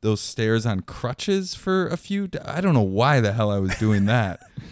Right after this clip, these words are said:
Speaker 1: But
Speaker 2: Yeah, I
Speaker 1: that's
Speaker 2: think that, that was the one downside of the studio is if, like, if, if there was nothing in a, and if nobody was in the studio before us, like, would be locked, and then Joe would come in with us and turn on the A C, and if you just walked up the stairs and it was, like,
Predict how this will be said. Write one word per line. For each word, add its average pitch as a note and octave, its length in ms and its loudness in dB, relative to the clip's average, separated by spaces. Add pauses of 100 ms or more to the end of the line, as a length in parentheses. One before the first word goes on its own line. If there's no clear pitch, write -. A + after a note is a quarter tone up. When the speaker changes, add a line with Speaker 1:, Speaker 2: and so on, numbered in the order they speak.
(280)
Speaker 1:
But A2 100 2
Speaker 2:
Yeah, A#2+ 80 8
I C3+ 40 6
Speaker 1:
that's D#3 120 4
Speaker 2:
think F#3 120 6
that, B2+ 60 0
that C3+ 100 4
was C#3+ 180 4
the C#3+ 120 2
one B2+ 180 4
downside A#2 440 0
of G#2+ 60 -2
the G#2 100 -2
studio G#2 400 -4
is G2 160 -4
if, - 400 -8
like, G#2+ 140 -6
if, F#2+ 80 -6
if A2 240 -8
there A2+ 100 0
was A2 100 -2
nothing A2 380 0
in G#2 160 -2
a, G#2 160 0 (160)
and G#2+ 180 0 (100)
if G2 100 -2
nobody B2 200 4
was A2 120 0
in A2+ 60 0
the A2 60 -2
studio G#2 300 -2
before G#2 400 0
us, F2+ 380 -2 (240)
like, F2 340 -10 (680)
would G2 140 -4
be F#2+ 100 -8
locked, F#2 360 -2
and G2 100 -4
then F#2 260 -6
Joe G#2 200 0
would G2 100 0
come G2 160 -4
in G2 140 -2
with F#2+ 160 -4
us G2 180 0
and G2+ 80 -4
turn G#2 160 -2
on G2 80 -4
the F#2 140 -6
A F2 80 -8
C, G2+ 320 -6
and G2+ 80 -6
if F#2+ 80 -10
you G2+ 100 -6
just F#2+ 220 -6
walked G2 200 -2
up F#2 120 -4
the F2 80 -10
stairs F2+ 480 -4
and F2+ 80 -8
it F2 40 -6
was, E2+ 160 -10
like, E2 340 -12